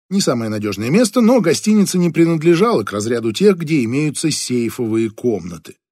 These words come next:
Усевшись на стул, Аргайл задумался, как убить время до понедельника. Он снова позвонил в офис Флавии, но на этот раз ему сказали, что она уже ушла. Однако дома он её также не застал. В общем, денёк выдался тот ещё.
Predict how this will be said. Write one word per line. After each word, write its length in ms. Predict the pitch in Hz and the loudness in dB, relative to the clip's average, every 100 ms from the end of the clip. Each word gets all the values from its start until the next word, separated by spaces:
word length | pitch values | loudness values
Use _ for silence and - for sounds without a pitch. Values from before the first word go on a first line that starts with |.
| _ _ _ _ _ - | _ _ _ _ _ -6
Усевшись 420 | - 202 196 160 | 2 4 4 0
на 100 | 160 | 0
стул, 340 | - 214 240 | 0 2 4
Аргайл 380 | 214 156 175 185 | 4 4 2 2
задумался, 600 | 139 156 151 202 196 175 | 2 0 4 4 4 2
как 200 | 180 160 | -2 0
убить 240 | 170 143 117 | -2 -2 0
время 340 | 139 160 160 | 2 2 2
до 120 | 135 | 0
понедельника. 800 | 107 131 127 113 123 101 85 - _ _ _ _ _ _ _ - | -2 -2 -2 0 0 -2 -6 -14 _ _ _ _ _ _ _ -12
Он 60 | |
снова 340 | - 160 190 151 | -2 4 4 4
позвонил 420 | 113 123 135 123 | 0 -2 0 0
в 60 | |
офис 260 | 123 117 92 | 0 -2 -6
Флавии, 560 | - 113 175 196 202 - _ _ _ _ | -4 0 4 4 2 -2 _ _ _ _
но 120 | - 104 | -10 -6
на 180 | 120 | -2
этот 180 | 196 185 | 0 2
раз 200 | 170 170 | 2 2
ему 160 | 170 165 | 0 -2
сказали, 400 | - 120 131 139 | -4 -2 -2 -2
что 240 | - 113 | -4 -6
она 240 | 110 113 131 | -4 -4 -4
уже 260 | 107 87 | -4 -6
ушла. 400 | 101 92 - - - _ _ _ _ - | -8 -8 -12 -16 -18 _ _ _ _ -10
Однако 380 | 113 139 131 110 | -4 -2 -2 -2
дома 420 | 127 196 269 269 | 2 4 2 2
он 160 | 233 233 | 0 2
её 320 | 214 214 196 | 2 4 2
также 420 | - 123 110 104 | 2 -4 -4 -4
не 180 | 156 104 | -4 -4
застал. 540 | 87 104 - - - - _ _ _ _ _ | -6 -8 -8 -12 -16 -20 _ _ _ _ _
В 60 | - | -2
общем, 380 | 196 - 214 - - _ _ _ _ _ | 0 2 0 0 -10 _ _ _ _ _
денёк 360 | - 131 180 - | -4 0 0 0
выдался 400 | 143 143 113 110 | -2 0 -2 -2
тот 240 | 131 104 | -2 -4
ещё. 280 | 85 - | -6 -8